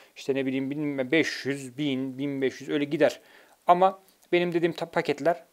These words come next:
e, daha low spender, az harcayanlar için en mantıklı paketler onlar arkadaşlar bence. Yani onları alırsanız. Bir de, e, inşaatçı almanız lazım. Onu kesin al-, alınması gerekiyor. Neden diyeceksiniz? Yani üç tane inşaatçının çalışması var. Bir de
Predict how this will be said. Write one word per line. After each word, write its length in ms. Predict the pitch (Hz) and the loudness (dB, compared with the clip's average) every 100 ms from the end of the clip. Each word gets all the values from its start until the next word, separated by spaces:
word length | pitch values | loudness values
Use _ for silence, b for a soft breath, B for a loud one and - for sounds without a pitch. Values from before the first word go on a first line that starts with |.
| _ - | _ -6
e, 300 | 135 135 139 | -4 -2 6
daha 280 | 165 156 156 | 8 8 8
low 220 | 156 135 | 6 4
spender, 420 | - 123 - 139 - - | 0 -4 -4 -8 -8 -6
az 360 | 135 135 123 | 4 4 4
harcayanlar 500 | - 127 127 120 113 | 2 2 2 -2 -4
için 220 | - 160 - | -6 -12 0
en 160 | - 196 | 6 8
mantıklı 440 | 170 151 - - | 8 4 2 -6
paketler 400 | 147 135 143 170 | 0 0 2 2
onlar 240 | 160 139 123 | 2 4 2
arkadaşlar 460 | 117 120 180 165 | 2 0 2 4
bence. 360 | 143 139 117 104 b b b b b | 6 4 2 -8 b b b b b
Yani 140 | 120 123 | -10 -2
onları 320 | 165 151 147 | 0 8 10
alırsanız. 540 | 151 147 135 156 - - b b - | 10 6 2 -2 -6 -12 b b -2
Bir 80 | 190 | 8
de, 120 | 196 | 8
e, 420 | - 160 151 156 | 10 4 4 2
inşaatçı 1600 | 190 160 - 185 170 156 - - _ - _ _ _ _ - 170 | 0 -2 4 8 8 8 -6 -20 _ -20 _ _ _ _ 0 6
almanız 420 | 147 120 120 113 | 6 6 -4 -2
lazım. 300 | 120 123 175 - | 0 0 -2 -2
Onu 180 | 156 156 | 0 0
kesin 340 | - 165 175 | 0 -2 -4
al-, 200 | 151 147 151 | 0 2 6
alınması 420 | 147 156 151 160 | 4 6 0 0
gerekiyor. 280 | 139 156 147 | 0 0 -2
Neden 220 | 147 151 | -2 -2
diyeceksiniz? 520 | 147 139 - 180 - b b b b | -2 -6 -6 -10 -12 b b b b
Yani 120 | 123 | -8
üç 200 | 196 180 | -4 -2
tane 240 | - 175 180 | 6 6 6
inşaatçının 1700 | 175 185 175 - 190 185 - _ _ _ _ _ _ _ - 160 190 | 0 4 4 6 2 2 -6 _ _ _ _ _ _ _ -4 0 0
çalışması 520 | - 147 - 123 143 | 4 2 2 -4 2
var. 160 | 180 151 | 2 4
Bir 80 | 156 | 4
de 220 | 185 | 4